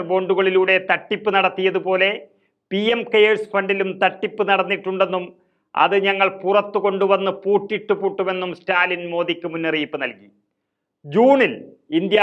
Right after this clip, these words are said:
മുന്നണി അധികാരത്തിൽ പ്രവേശിക്കുമ്പോൾ ഇതെല്ലാം വെളിപ്പെടുത്തുമെന്നും റഫാൽ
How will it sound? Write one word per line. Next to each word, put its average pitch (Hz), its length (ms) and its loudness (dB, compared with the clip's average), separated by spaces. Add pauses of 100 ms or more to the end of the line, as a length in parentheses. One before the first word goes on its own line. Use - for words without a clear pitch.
(120)
മുന്നണി 190 340 -2
അധികാരത്തിൽ 196 640 0
പ്രവേശിക്കുമ്പോൾ 196 800 -2 (540)
ഇതെല്ലാം 202 460 4
വെളിപ്പെടുത്തുമെന്നും 196 800 -2 (500)
റഫാൽ 196 360 4